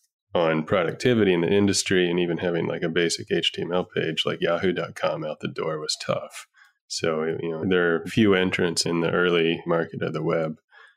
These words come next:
But now we're still in the same place, even with Managed Cloud, where, you know, you have to deal with provisioning and the, the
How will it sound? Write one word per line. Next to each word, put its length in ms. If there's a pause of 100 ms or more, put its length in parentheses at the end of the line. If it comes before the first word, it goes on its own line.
(280)
But 120
now 160
we're 100
still 220
in 60
the 80
same 260
place, 320
even 200
with 140
Managed 400
Cloud, 420
where, 440 (580)
you 80
know, 60
you 100
have 200
to 120
deal 300
with 160
provisioning 760
and 100
the, 180
the 240